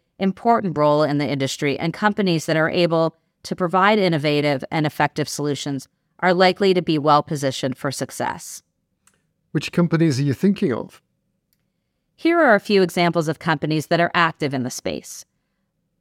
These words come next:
Speaker 1: The first is BioSerenity. BioSerenity is a medical technology company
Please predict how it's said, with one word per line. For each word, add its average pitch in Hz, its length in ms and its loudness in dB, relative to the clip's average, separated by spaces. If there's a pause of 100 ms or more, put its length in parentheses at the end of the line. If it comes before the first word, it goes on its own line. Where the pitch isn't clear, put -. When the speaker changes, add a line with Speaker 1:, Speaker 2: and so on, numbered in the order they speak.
(120)
Speaker 1:
The 180 100 0
first 254 400 2
is 185 160 2
BioSerenity. 135 1080 -2
BioSerenity 202 880 2
is 175 120 0
a 170 60 0
medical 196 560 2
technology 202 640 0
company 147 560 -4